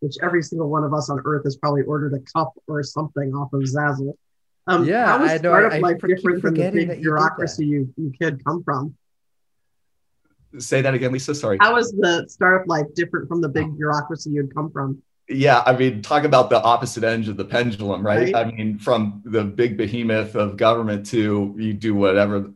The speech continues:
Speaker 3: you want in the
Speaker 1: Plus,
Speaker 3: startup
Speaker 1: you couldn't
Speaker 3: world.
Speaker 1: get four hundred dollars for a coffee cup anymore.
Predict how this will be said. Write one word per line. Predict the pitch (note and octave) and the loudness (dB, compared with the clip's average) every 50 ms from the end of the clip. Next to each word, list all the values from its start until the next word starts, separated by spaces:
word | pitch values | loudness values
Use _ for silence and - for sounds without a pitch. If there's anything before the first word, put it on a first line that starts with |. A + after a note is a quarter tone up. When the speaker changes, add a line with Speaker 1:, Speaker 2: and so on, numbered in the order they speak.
| _ | _
Speaker 3:
you | G2 G2+ G2+ G2 | -2 -2 0 0
want | F2+ G2 G2 F#2 F2 E2 - - | 0 0 0 0 0 -2 -2 -2
in | G2 F#2 E2 | -4 -4 -4
the | |
Speaker 1:
Plus, | E2+ - | -6 -6
Speaker 3:
startup | - - A3 G3 F#3 - | 0 2 4 4 4 4
Speaker 1:
you | G3 | 2
couldn't | A#3+ G3+ F#3+ | 2 4 6
Speaker 3:
world. | F#3 G3 - | 6 4 4
Speaker 1:
get | - | 4
four | - F#3+ F3+ F3+ | 2 2 4 4
hundred | - F3 E3+ D#3+ | 4 2 2 4
dollars | E3 E3 E3 E3+ F3 - | 4 4 4 4 2 -2
for | - D#3+ | -4 -6
a | C#3 - | -2 2
coffee | - D#3+ F3+ - D#3+ | 2 2 2 2 -2
cup | - - D3+ - - | -2 -2 -4 -2 -2
anymore. | D3+ C#3 C3+ C3+ C3+ C3+ C#3+ - | -2 -2 -2 -2 -2 -4 -6 -8